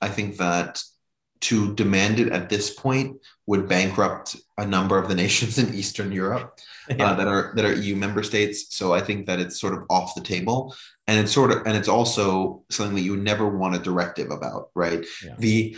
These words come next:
Speaker 1: <laughs> electrical wall plugs must
Speaker 2: Yeah.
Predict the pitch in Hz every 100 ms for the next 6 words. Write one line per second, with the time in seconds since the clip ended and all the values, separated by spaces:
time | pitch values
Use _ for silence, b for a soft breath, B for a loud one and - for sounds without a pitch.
0 | - 127 131 147 - 170 - 165 - 143
1 | - - 135 175 151 - 175 - - 147
2 | 147 - 277 B B 143 143 147 -